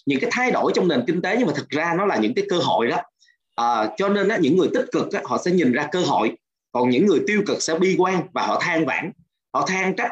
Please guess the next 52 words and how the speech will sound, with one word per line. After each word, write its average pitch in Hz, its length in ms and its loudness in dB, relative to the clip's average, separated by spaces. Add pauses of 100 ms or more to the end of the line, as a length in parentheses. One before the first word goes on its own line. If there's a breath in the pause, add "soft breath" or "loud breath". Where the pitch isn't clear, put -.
tất 277 160 -2
cả 135 120 -2
người 156 140 2
xung 165 240 4
quanh, 160 200 0 (100)
than 196 280 0
trách 240 200 -4
chính 240 240 2
phủ, 127 340 2 (280 loud breath)
than 185 240 -2
trách - 180 -2
thế 214 120 0
giới, 220 420 2
than 175 220 -2
trách 220 200 -4
lãnh 143 160 0
đạo 131 220 0
của 180 80 2
họ, 113 380 0 (280 loud breath)
than 190 240 0
trách 240 200 -2
những 151 160 2
người 139 160 4
họ 123 80 0
làm 123 180 -2
việc 120 160 -4
cùng. 135 200 -2 (160)
Các 196 60 -2
anh 196 60 0
chị 143 100 2
đồng 131 140 2
ý 165 100 2
không 226 80 2
ạ? 175 100 -2 (320 loud breath)
Nhưng 226 140 2
mà 208 80 0
những 151 240 2
người, 135 320 2 (160 loud breath)
à, 127 180 -2
tiêu 214 160 2
cực 165 160 0
thì 139 60 -4
họ 120 140 0
than 170 120 -2
trách 233 180 -4
như 170 80 2
vậy, 107 180 -2
nhưng 196 140 4
những 170 160 4
người 180 140 4
tích - 160 2
cực 147 140 -2